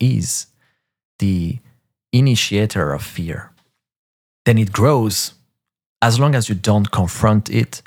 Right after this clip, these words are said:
it will grow. You give it space and time to grow, expand, become more complex, become more intelligent in a way. It becomes like a, a mirror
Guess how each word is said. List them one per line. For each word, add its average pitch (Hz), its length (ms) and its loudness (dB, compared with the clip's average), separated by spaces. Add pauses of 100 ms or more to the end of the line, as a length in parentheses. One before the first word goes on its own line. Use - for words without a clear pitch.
(340)
it 147 160 2
will 156 120 2
grow. 101 340 0 (140)
You 110 180 0
give 123 300 -2
it 117 160 0 (480)
space 110 560 0
and 92 200 -2
time 107 440 2
to - 120 -8 (140)
grow, 98 320 -2 (460)
expand, 98 680 -2 (360)
become 107 320 2
more 98 240 0
complex, - 840 -2 (460)
become 104 320 2
more 98 520 2 (640)
intelligent 127 1120 0
in 104 140 2
a 90 60 0 (120)
way. 87 240 -4 (800)
It 117 200 -4
becomes 160 580 0
like 117 340 0
a, 101 320 0 (180)
a 107 60 4
mirror 110 640 2